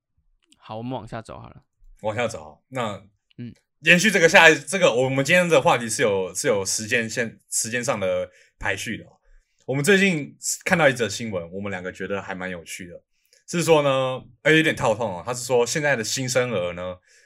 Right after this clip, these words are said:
Speaker 2: 不再长智齿。这件事情是什么？它是澳洲的一个研究，他说人类呢，正在以创纪录的这个速度呢，在高速的演化中，我们的小孩子不再长智齿了。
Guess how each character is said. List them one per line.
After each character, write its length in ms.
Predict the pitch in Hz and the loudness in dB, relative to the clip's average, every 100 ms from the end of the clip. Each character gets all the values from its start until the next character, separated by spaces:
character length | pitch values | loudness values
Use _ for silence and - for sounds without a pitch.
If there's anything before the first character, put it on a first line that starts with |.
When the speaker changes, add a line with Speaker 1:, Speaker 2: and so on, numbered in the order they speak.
| _ _ _ | _ _ _
Speaker 2:
不 100 | 156 | 0
再 180 | 190 156 | 4 4
长 180 | - - | 0 -6
智 160 | 127 | -8
齿。 300 | 101 - - _ _ _ _ _ _ _ _ _ _ _ _ | -6 -10 -12 _ _ _ _ _ _ _ _ _ _ _ _
这 100 | 185 | 0
件 80 | 180 | 2
事 140 | 156 | 0
情 100 | 117 | -6
是 80 | 120 | -8
什 140 | 113 | -8
么？ 180 | 87 82 | -8 -8
它 100 | 101 | -6
是 80 | 131 | -4
澳 200 | 165 143 | 6 6
洲 160 | 131 120 | 6 0
的 80 | |
一 60 | 104 | -2
个 80 | 98 | -6
研 200 | 92 90 | -10 -8
究， 160 | 110 92 | -6 -4
他 120 | 113 | -4
说 360 | 127 110 110 - _ _ | -2 0 0 -4 _ _
人 200 | 123 139 | 4 6
类 160 | 170 | 6
呢， 300 | 127 113 110 | 4 2 -2
正 140 | 113 143 | -4 0
在 160 | 151 | 2
以 180 | 113 92 | 2 -2
创 280 | 90 - 147 | -4 0 0
纪 220 | 139 131 | -2 -8
录 140 | 123 104 | -6 -4
的 300 | 95 87 - _ _ _ _ - | -4 -4 -10 _ _ _ _ -18
这 100 | 117 | -10
个 160 | 101 | -8
速 200 | - 143 | -6 -8
度 160 | 117 120 | -8 -6
呢， 120 | 95 | -6
在 140 | 104 107 | -4 -4
高 240 | - 123 | -2 -2
速 200 | - 113 | -2 -6
的 80 | 95 | -10
演 180 | 82 - | -12 -8
化 200 | 104 90 | -6 -6
中， 280 | - 82 - _ _ _ - | -10 -16 -20 _ _ _ -14
我 80 | 110 | -8
们 100 | 117 | -6
的 80 | |
小 200 | 110 110 | -4 -4
孩 100 | 85 | -4
子 140 | 104 104 | -8 -10
不 140 | 107 | -6
再 120 | 117 | -4
长 160 | 107 85 | -4 -6
智 160 | - 104 | -14 -14
齿 200 | - - | -14 -16
了。 180 | - | -20